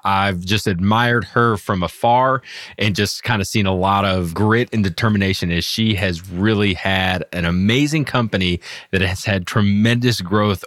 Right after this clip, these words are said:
over the last couple years, winning four consecutive Aggie one hundred nominations and being the fastest growing Aggie-owned company. And I think,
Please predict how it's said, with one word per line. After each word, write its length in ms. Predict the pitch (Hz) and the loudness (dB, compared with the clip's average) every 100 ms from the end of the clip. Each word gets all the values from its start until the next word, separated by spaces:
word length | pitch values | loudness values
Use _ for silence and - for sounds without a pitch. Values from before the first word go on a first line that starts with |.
| 101 | -2
over 200 | 95 92 | 0 2
the 140 | 90 | 2
last 320 | 87 87 87 | 2 0 -2
couple 300 | - 98 92 | -4 -4 -2
years, 500 | 82 85 85 85 82 - - - | 0 0 0 0 -4 -8 -14 -2
winning 560 | 107 131 135 131 117 | 2 4 4 2 0
four 360 | 98 - 131 139 | -2 0 2 2
consecutive 720 | - 135 - 120 - 110 104 - 95 | 0 -4 0 -2 0 0 0 -2 -2
Aggie 280 | 104 107 | 0 0
one 240 | 107 104 101 | 0 2 0
hundred 640 | 104 101 95 98 95 95 - - - | 0 -2 0 2 2 -2 -6 -14 -4
nominations 920 | 104 110 110 107 110 - 107 104 95 90 | 0 2 2 2 0 0 0 0 0 -4
and 340 | 95 92 87 | -4 -2 0
being 380 | 104 104 95 90 | 0 0 0 -2
the 80 | 85 | -2
fastest 460 | 107 98 - 92 | -2 -2 -4 -6
growing 400 | - 98 92 92 - - | -2 0 0 -2 -6 -2
Aggie-owned 720 | 104 95 95 95 95 90 - | -2 0 0 0 0 -2 -2
company. 500 | 151 151 170 170 180 - - - | -2 0 0 0 -2 -6 -16 -6
And 420 | - - 98 101 95 | -2 0 2 0 0
I 120 | 98 | -2
think, 340 | - 123 - | 0 -2 -2